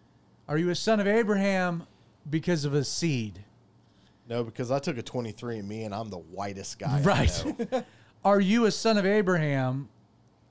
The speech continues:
Speaker 1: Are you the chosen child of God because of an ethnic heritage? Now, I'm not saying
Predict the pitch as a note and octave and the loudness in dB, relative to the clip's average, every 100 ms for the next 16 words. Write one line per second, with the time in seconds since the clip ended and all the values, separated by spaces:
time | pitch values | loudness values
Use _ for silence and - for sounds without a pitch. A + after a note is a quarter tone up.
0 | - D#3+ F#3 F#3 F3 - G#3 F#3+ F3+ E3 | -4 0 2 2 0 2 2 2 0 0
1 | F3 E3 C3+ C3 D#3+ C3+ A2+ A2+ A#2+ _ | 0 0 0 0 2 4 2 -2 -8 _
2 | _ _ _ _ _ _ _ _ _ _ | _ _ _ _ _ _ _ _ _ _
3 | _ - D3+ E3 D3 D3+ D#3 - F3 E3+ | _ -4 -2 0 0 -2 -2 -2 0 0
4 | - D#3+ D3 - - - _ _ _ _ | -2 -2 -2 -6 -20 -20 _ _ _ _
5 | - B2 E3 C#3+ A2 - - F3+ F3+ E3+ | -8 0 0 0 -4 -12 -4 0 2 2
6 | F#3 G3 - F3 B2+ D3+ | 2 0 0 2 2 0